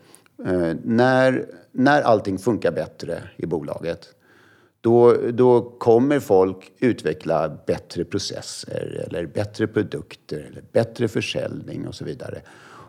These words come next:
Och, och det tar något år innan, eh, innan det där, eh, har kommit aktiemarknaden, eh, så här, till godo. Att de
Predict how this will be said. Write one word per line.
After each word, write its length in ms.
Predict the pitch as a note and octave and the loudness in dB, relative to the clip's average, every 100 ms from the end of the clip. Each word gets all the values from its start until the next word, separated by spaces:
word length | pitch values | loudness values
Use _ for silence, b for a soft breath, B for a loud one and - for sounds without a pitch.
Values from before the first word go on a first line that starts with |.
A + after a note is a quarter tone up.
| _ | _
Och, 760 | - A2+ A2 G#2 - A2+ G#2+ G#2+ | 6 8 6 2 -4 0 4 4
och 100 | G#2 | 2
det 220 | G2+ C3+ | -2 -6
tar 300 | - C#3 F3+ | -4 -2 0
något 260 | E3+ C3+ - | 0 -2 -6
år 320 | - - - - | -6 -8 -8 -4
innan, 460 | A2+ G2 F#2 F#2 D#2+ - _ - | -2 0 0 -2 -4 -10 _ -8
eh, 140 | G2 F#2 | -6 -4
innan 500 | - A2 F#2+ F2+ F2+ | -2 0 0 0 -2
det 80 | F2 | 0
där, 600 | D#2+ A2 A2 G#2 G2 F2+ - | 2 4 4 2 -2 -4 -6
eh, 600 | F2+ F2 D#2+ D#2+ D#2 - - | -4 -2 -2 -4 -6 -12 -2
har 420 | G2 F#2 E2 D#2 - | 2 4 4 0 -6
kommit 480 | - G2+ F#2 F2+ - - - - - | -2 0 0 -4 -8 -14 -12 -14 -8
aktiemarknaden, 1040 | G#2 G#2 - F2+ E2+ F2+ F2 F2+ E2 E2 D#2+ - - F2+ | -6 -6 -4 -4 -2 -2 -4 -6 -4 -4 -6 -12 -14 -8
eh, 240 | F#2 F2 F2 | -6 -4 -4
så 120 | G2 | -2
här, 100 | F2+ - | -4 -6
till 200 | - G#2 | -6 -4
godo. 460 | F#2+ A2+ G#2 G2 - - | 0 0 0 0 -2 -6
Att 140 | - A#2 | -8 -2
de 400 | A#2 G#2 - | -2 -4 -8